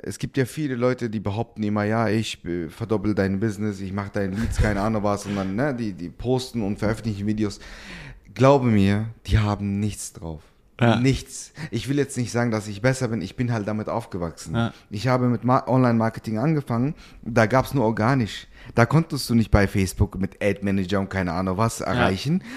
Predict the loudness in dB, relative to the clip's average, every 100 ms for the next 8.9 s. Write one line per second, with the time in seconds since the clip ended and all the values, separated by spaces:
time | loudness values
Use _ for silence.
0 | -4 2 4 2 -4 2 6 8 6 0
1 | 2 4 4 2 0 0 0 -6 -8 -2
2 | -2 -2 0 2 2 -2 -12 -4 0 6
3 | 8 8 6 4 2 0 0 0 0 -2
4 | -12 _ _ _ 4 4 4 2 2 2
5 | -2 0 2 2 2 -2 -6 -8 6 8
6 | 8 4 -12 -12 0 2 2 -2 -4 4
7 | 4 4 2 4 4 2 0 0 -2 -4
8 | -14 -4 4 4 4 2 4 4